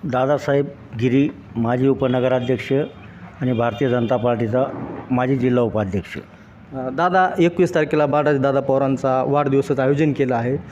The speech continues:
Speaker 2: या वाढदिवसानिमित्त आपण काय काय कार्यक्रमाचं आयोजन केलेलं आहे?
Speaker 1: स्वच्छ गेवराई, सुंदर गेवराई, हे जे स्वप्न या गेवराईकरांना दाखवलं होतं आदरणीय बाळराजेदादा पवार यांनी वीस वर्षापूर्वी,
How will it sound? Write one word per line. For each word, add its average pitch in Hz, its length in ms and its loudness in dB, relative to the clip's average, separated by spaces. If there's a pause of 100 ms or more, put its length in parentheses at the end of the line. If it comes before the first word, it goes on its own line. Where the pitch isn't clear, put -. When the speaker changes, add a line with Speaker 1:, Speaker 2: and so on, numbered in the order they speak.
(420)
Speaker 2:
या 175 120 4
वाढदिवसानिमित्त 151 760 2
आपण 139 220 0
काय 165 220 0
काय 170 160 0
कार्यक्रमाचं 139 440 0
आयोजन 123 260 2
केलेलं 104 280 -2
आहे? 98 140 -6 (800)
Speaker 1:
स्वच्छ 139 280 0
गेवराई, 139 400 4
सुंदर 131 400 2
गेवराई, 127 500 2 (1040)
हे 131 160 0
जे 135 120 2
स्वप्न 147 340 0
या 139 180 4
गेवराईकरांना 131 720 2
दाखवलं 123 380 0
होतं 123 240 0
आदरणीय 123 380 2
बाळराजेदादा 120 580 2
पवार 113 240 0
यांनी 113 220 2
वीस 110 220 -2
वर्षापूर्वी, 98 520 -4